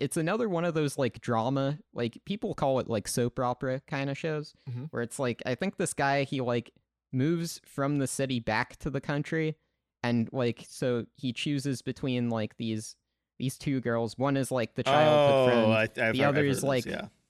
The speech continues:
Speaker 1: the, the Tokyo girl, I think.
Speaker 3: Mm-hmm.
Speaker 1: Or is the guy, did the guy not move? I don't really remember the specifics. All I remember is,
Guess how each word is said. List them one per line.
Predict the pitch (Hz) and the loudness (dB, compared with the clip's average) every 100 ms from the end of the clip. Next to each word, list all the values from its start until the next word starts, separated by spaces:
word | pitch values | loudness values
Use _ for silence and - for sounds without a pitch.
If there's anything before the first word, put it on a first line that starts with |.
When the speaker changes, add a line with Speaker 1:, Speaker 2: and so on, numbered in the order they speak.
| _ - | _ -2
Speaker 1:
the, | 131 120 117 120 | 2 2 0 -2
the | 120 | -4
Tokyo | - 139 - 147 143 139 | -2 -4 -2 -2 0 -2
girl, | - 151 147 - | -2 -2 -2 -2
I | 143 | -4
think. | - 160 160 | -2 -4 -4
Speaker 3:
Mm-hmm. | 120 110 101 _ _ _ 147 | -6 -6 -8 _ _ _ 0
Speaker 1:
Or | 156 143 - | 2 2 0
is | 151 143 | -2 2
the | 175 | 2
guy, | 143 156 190 226 196 _ - | 2 2 4 4 2 _ -6
did | 165 | -4
the | 160 | 0
guy | 180 214 | 2 4
not | 143 120 135 - | 4 4 2 0
move? | 110 104 - | 0 0 0
I | 143 | 2
don't | 196 151 | 2 0
really | 139 156 135 | -2 -2 0
remember | 123 123 123 120 | 0 2 2 0
the | 113 | -2
specifics. | - - - 123 101 - - | -4 -6 -4 -4 -4 -8 -6
All | 147 220 | -2 -2
I | 202 | -2
remember | 143 123 127 107 95 | -2 0 -2 -2 -4
is, | 92 - | -6 -12